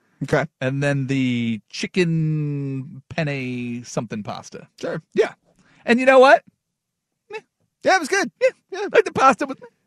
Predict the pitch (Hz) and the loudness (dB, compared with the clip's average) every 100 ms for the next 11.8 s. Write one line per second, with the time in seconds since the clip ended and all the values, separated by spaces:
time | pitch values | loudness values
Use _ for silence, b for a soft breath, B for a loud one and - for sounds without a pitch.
0 | - 208 214 - 349 381 285 254 247 294 | 2 8 8 8 4 0 6 8 10 10
1 | 480 466 523 - _ _ _ _ _ _ | 6 2 -4 -6 _ _ _ _ _ _
2 | _ - 175 311 466 - - _ 508 539 | _ 0 8 8 8 4 -2 _ -10 -8
3 | 539 _ _ _ _ _ _ _ _ _ | -10 _ _ _ _ _ _ _ _ _
4 | _ _ _ _ _ _ _ _ - 208 | _ _ _ _ _ _ _ _ -2 2
5 | 196 220 220 240 269 - _ _ _ _ | 6 6 4 -2 -6 -8 _ _ _ _
6 | _ 143 143 160 156 147 127 127 - 196 | _ -2 2 2 2 0 -2 -2 -4 -2
7 | 180 180 185 180 156 143 147 147 143 135 | -2 -2 -2 -2 -4 -6 -4 -2 -2 -4
8 | 127 160 175 165 170 170 190 175 127 120 | -2 0 2 0 -2 -2 -4 -4 -6 -6
9 | 117 117 123 156 160 165 160 165 170 165 | -6 -8 -4 0 2 2 0 -2 -4 -4
10 | 180 160 135 131 151 165 175 170 180 165 | -6 -6 -8 -8 -6 -6 -6 -6 -8 -6
11 | 175 175 175 160 - - - - | -6 -6 -6 -8 -10 -14 -16 -20